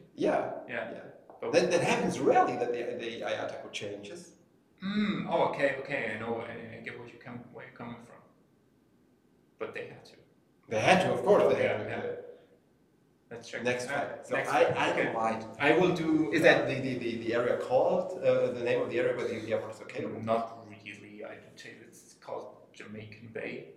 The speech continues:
Speaker 1: <laughs> Oh.
Speaker 2: It's down, it's, it's, it's somewhere in, down, down in Queens.
Speaker 1: Okay.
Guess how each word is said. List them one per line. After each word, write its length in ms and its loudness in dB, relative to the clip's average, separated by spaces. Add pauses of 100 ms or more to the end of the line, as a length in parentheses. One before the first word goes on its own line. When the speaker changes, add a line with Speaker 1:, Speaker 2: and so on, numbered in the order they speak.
(220)
Speaker 1:
<laughs> 480 0 (460)
Oh. 380 -2 (140)
Speaker 2:
It's 480 -8 (500)
down, 160 0
it's, 200 -8
it's, 180 -6
it's 160 -10
somewhere 340 2
in, 80 -8
down, 180 0
down 200 -2
in 80 -6 (120)
Queens. 220 -2
Speaker 1:
Okay. 400 8